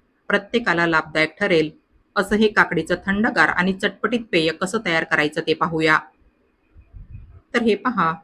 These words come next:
इथे या डिशमध्ये मी ही एक काकडी घेतलीये. हिची दोन्ही बाजूची टोकं मी सुरीने थोडीशी कापून काढणार आहे. यानंतर या काकडीच्या मी सुरीने फोडी चिरून घेणार आहे.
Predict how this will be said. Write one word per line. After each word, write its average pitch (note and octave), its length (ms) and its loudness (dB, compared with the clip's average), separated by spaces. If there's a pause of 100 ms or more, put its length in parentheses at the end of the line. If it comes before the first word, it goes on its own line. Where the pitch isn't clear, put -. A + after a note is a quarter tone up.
(260)
इथे F#3+ 260 -2
या G3+ 100 0
डिशमध्ये F3+ 640 -2
मी E3+ 140 -2
ही F#3+ 200 0
एक F#3+ 200 -2
काकडी D#3+ 260 -2
घेतलीये. D#3+ 420 0 (1080)
हिची A3 220 -4
दोन्ही F#3+ 300 0
बाजूची E3 420 -4
टोकं F3 320 -2
मी F#3+ 80 -2
सुरीने F3 360 -4
थोडीशी E3+ 360 -6
कापून D#3+ 340 -4
काढणार D3+ 340 0
आहे. D3+ 100 0 (1600)
यानंतर G#3 540 0 (400)
या G#3 80 0
काकडीच्या F#3 520 -2
मी D#3+ 120 -6
सुरीने E3+ 440 -4
फोडी D#3 200 0
चिरून D#3+ 280 -2
घेणार D#3 240 -2
आहे. D3+ 280 0